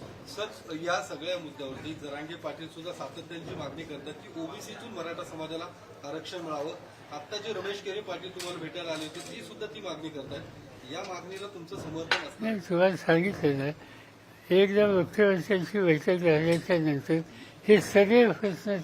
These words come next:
Speaker 2: त्या ठिकाणी वाचता येईल. द्यायचं, कशातनं द्यायचं, ज्यातून सामंजस्य टिकायला मदत होईल असा काय मार्ग आहे, त्याच्यातून आज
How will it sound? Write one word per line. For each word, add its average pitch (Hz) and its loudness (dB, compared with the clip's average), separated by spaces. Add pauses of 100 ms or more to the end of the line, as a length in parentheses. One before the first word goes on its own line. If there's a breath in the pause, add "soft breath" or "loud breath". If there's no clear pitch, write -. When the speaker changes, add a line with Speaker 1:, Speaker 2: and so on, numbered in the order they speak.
Speaker 2:
त्या 185 4
ठिकाणी 170 0
वाचता 147 0
येईल. 131 -2 (1200)
द्यायचं, 180 8 (520)
कशातनं 202 4
द्यायचं, 185 2 (800)
ज्यातून 185 4 (1000)
सामंजस्य 196 8
टिकायला 190 6
मदत 175 6
होईल 202 4
असा 175 4
काय 185 8
मार्ग 175 6
आहे, 190 6 (1000 loud breath)
त्याच्यातून 202 4 (580)
आज 175 8